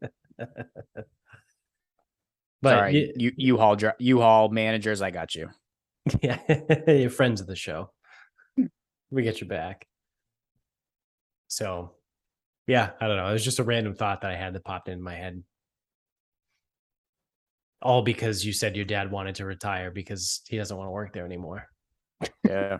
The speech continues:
Speaker 1: <laughs> And I thought, like, if you really hate your job that fucking bad, like, why, why continue to work there? Like, literally just quit and go find a different job. Maybe not in that order. <laughs> Like, maybe find,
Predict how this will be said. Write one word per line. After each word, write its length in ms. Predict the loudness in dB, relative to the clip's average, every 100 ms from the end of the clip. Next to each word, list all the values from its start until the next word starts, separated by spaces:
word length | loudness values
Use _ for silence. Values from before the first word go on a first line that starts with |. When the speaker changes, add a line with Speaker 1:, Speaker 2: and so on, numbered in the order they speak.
| -10
Speaker 1:
<laughs> 120 | _
And 100 | 2
I 100 | 2
thought, 300 | 4 2 2
like, 280 | 2 0 -4 -20 -6 -2
if 140 | 2
you 80 | 6
really 260 | 8 8
hate 180 | 6 2
your 100 | 2
job 320 | 0 0 0
that 260 | -2 -4 -4
fucking 260 | -4 -2 -4
bad, 320 | -2 -2 -2
like, 140 | -2
why, 260 | -2 -2 -4 -6
why 220 | -6 -6
continue 440 | -6 -10 -8 -10 -10
to 80 |
work 180 | -8 -10 -10
there? 240 | -10 -12 _ _ _
Like, 160 | -10 -10 _
literally 400 | -4 -2 -2 -2
just 220 | -6 -10
quit 240 | -6 -6 -6
and 80 | -8
go 160 | -8 -8
find 320 | -8 -8 -10
a 40 |
different 280 | -12 -14 -14
job. 260 | -12 -12 -14 _ _ _ _ _ _ _ _ _ _
Maybe 240 | 6 8 8
not 240 | 8 6
in 100 | 4
that 200 | 0 0
order. 420 | -2 0 2 0 -4
<laughs> 720 | _ _ _ -12 -6 -4 2
Like, 160 | 4 6
maybe 240 | 6 6
find, 400 | 4 4 4 2